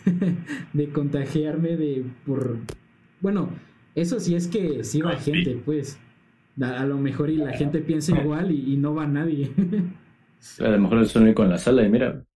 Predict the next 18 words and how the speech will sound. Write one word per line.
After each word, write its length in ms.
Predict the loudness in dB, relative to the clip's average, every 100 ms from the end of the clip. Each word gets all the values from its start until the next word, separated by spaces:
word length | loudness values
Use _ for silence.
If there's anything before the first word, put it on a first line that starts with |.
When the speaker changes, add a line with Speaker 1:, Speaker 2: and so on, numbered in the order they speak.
| -14
Speaker 1:
Sí, 300 | -4 -2 0 2
bueno. 180 | 2 0
Speaker 2:
Eh, 100 | -2 -8 -10
acá. 580 | -8 -4 -4 -2 -4 -4 -8
Speaker 1:
A, 240 | -6 -4
aunque 340 | -4 -2 -2 -2
sinceramente 640 | -2 0 -2 -4 -4 -2
ya, 140 | -2 -2
ya 200 | -2 0
me 100 | -2
ha 80 | -4
tocado 460 | -4 -2 -2 -2
ir 180 | 0 -2
a, 300 | -2 -6 -8
a 40 | -10
salas 320 | -4 -4 -4
que 100 | -8
están 420 | -8 -2 -2 -2